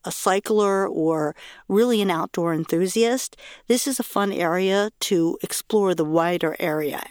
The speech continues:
and there's so much to do here as well. So I recommend picking up one of those maps, and on the other side of the map, so one side is the big zoomed out version, and the other side has a very good map of New Hope and one of Lambertville.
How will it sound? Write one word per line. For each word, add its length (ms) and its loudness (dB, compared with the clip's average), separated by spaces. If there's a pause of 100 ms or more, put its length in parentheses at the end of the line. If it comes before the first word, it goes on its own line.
and 240 -2
there's 140 0
so 240 0
much 260 -2
to 120 -4
do 180 -2
here 240 -4
as 120 -4
well. 400 -6 (440)
So 180 4
I 160 4
recommend 540 4
picking 320 -2
up 180 0
one 140 0
of 60 0
those 200 0
maps, 500 -4
and 140 0
on 160 2
the 140 0 (100)
other 260 2
side 320 -2
of 100 -4
the 60 0
map, 440 -4 (240)
so 180 2
one 240 4
side 320 2
is 140 0
the 80 2
big 180 -2
zoomed 340 2
out 240 -2
version, 520 -6 (440)
and 160 0
the 160 -2
other 300 2
side 500 -4 (180)
has 260 -2
a 160 2
very 640 2
good 180 2
map 480 -2
of 160 -6 (440)
New 260 4
Hope 260 2 (180)
and 320 2
one 180 2
of 100 -2
Lambertville. 760 -2